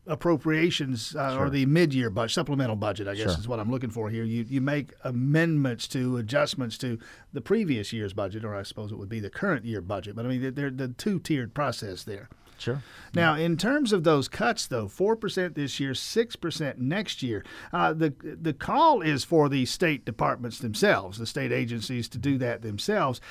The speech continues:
Speaker 1: At what point does the legislature, though, I mean, you guys are the ones, and especially you folks in the House, you're the appropriators. At what point do you get involved with this?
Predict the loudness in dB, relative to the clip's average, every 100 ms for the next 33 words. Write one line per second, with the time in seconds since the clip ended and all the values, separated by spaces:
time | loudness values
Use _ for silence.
0 | -8 0 2 2 2 2 0 2 4 4
1 | 4 4 4 2 0 -2 0 0 2 2
2 | 2 2 2 2 2 2 2 0 -2 0
3 | -2 0 -2 0 -2 0 -2 0 0 -2
4 | -2 0 0 2 2 2 0 -2 -2 -2
5 | 0 -2 -2 -2 0 0 0 -2 -2 -2
6 | -2 -4 -6 -10 -10